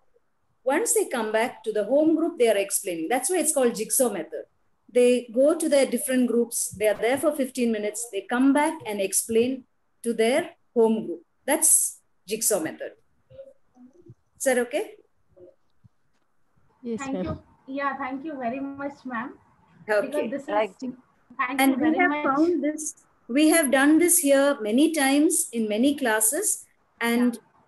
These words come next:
Speaker 1: we are putting the students in an active, active state. So they are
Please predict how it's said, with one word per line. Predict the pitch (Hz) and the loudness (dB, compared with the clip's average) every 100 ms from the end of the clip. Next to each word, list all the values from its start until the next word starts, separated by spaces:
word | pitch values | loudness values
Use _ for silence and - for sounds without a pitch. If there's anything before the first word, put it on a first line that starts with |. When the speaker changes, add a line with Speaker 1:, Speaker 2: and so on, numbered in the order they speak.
| 254 | -2
Speaker 1:
we | 302 | 0
are | 311 | 0
putting | 311 339 403 | 0 0 2
the | 330 | 2
students | - 294 294 339 330 | 0 0 0 2 2
in | 240 | 0
an | 220 220 214 | -2 -2 -4
active, | - - 320 302 226 _ _ - | -6 -2 0 0 -2 _ _ -6
active | 226 - 311 302 | -6 -4 -2 0
state. | - 226 180 - - - _ _ _ _ | 0 0 0 -2 -12 -20 _ _ _ _
So | - - 285 | -10 -2 0
they | 240 294 | 4 2
are | 320 | 2